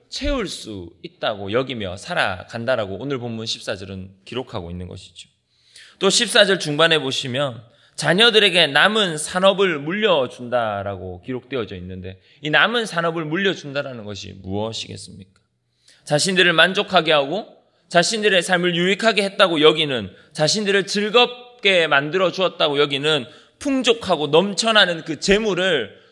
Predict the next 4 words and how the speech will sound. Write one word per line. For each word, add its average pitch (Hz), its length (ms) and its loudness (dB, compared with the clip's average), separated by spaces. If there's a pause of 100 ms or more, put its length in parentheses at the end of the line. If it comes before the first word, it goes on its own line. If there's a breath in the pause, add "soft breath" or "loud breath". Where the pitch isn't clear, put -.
자신의 151 640 0
다음 226 480 2
세대에게까지 131 1300 -8
유산으로 156 640 0